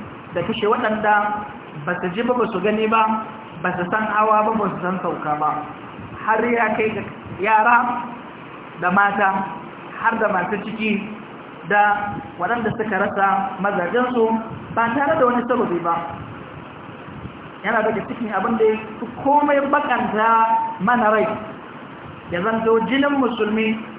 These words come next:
shi ya fi kowanne sauki na a wato ainihin keke alfarmansa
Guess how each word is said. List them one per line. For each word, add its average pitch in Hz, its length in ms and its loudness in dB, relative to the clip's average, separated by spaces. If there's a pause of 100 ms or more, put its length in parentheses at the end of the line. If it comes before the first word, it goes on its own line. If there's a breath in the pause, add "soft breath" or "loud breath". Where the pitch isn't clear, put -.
(320)
shi 233 180 -6
ya 233 60 2
fi 233 120 -2 (120)
kowanne 220 580 2 (120)
sauki 240 600 2 (760)
na 208 120 -2
a 208 80 4
wato 202 240 2
ainihin 220 480 -2
keke 262 240 0
alfarmansa 214 680 -2